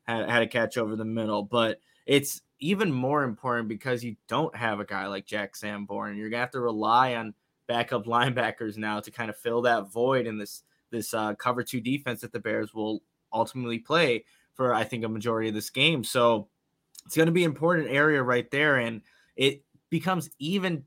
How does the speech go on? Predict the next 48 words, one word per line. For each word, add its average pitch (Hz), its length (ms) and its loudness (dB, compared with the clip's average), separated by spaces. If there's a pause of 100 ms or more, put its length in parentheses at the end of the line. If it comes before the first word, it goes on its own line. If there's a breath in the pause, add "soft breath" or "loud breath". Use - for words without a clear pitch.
tougher 143 580 2
when 139 220 2
you 131 120 2
have 135 120 0
a 123 60 -4
quarterback 131 480 -2
that 117 160 -4
can 123 80 -10
extend 120 460 -8
plays, 123 500 -2 (380 soft breath)
that 120 160 0
can 123 160 -4
also 123 380 2
extend 127 360 -4
your 117 100 0
coverage 127 560 2
and 110 180 -6
have 120 380 -2
you, 123 380 -2 (460 soft breath)
you 135 80 2
know, 139 320 4
really 139 260 6
be 156 160 2
disciplined 135 600 -2
in 120 80 -4
where 123 160 2
you're 120 80 0
supposed 135 540 -4
to 160 60 -4
be. 175 440 -2 (340)
And 123 220 -2
it 120 180 -8
only 143 200 0
becomes 135 360 -4
stress 123 380 0
when 120 80 -6
you 117 100 -2
have 117 120 -2
to 120 80 -8
do 117 180 -6
that 110 200 -2
for 117 100 -4
a 110 60 0
longer 107 380 -4
period 107 300 -6
of 95 100 -12
time. 110 460 -2
So, 117 400 0